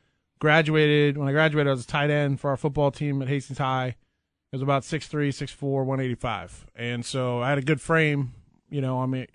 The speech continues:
uh, from that standpoint. Went to Hastings College, uh, got a lot of playing time as a freshman,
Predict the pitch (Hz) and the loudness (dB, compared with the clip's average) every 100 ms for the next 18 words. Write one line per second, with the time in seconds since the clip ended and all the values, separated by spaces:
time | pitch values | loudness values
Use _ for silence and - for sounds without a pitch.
0 | 123 123 123 120 113 143 143 135 143 127 | -20 -12 -8 -8 -8 -4 -4 -4 -6 -6
1 | 131 135 131 _ _ _ _ _ _ _ | -6 -6 -8 _ _ _ _ _ _ _
2 | _ _ _ _ - 196 196 190 185 175 | _ _ _ _ 4 6 8 6 4 -2
3 | - 175 170 170 160 - - - 151 147 | 4 6 8 6 2 -6 -10 -6 0 2
4 | 143 135 135 156 160 165 - 170 160 170 | 4 2 2 4 4 4 4 4 4 2
5 | 156 139 - 165 160 165 160 143 | 2 0 4 4 4 2 2 2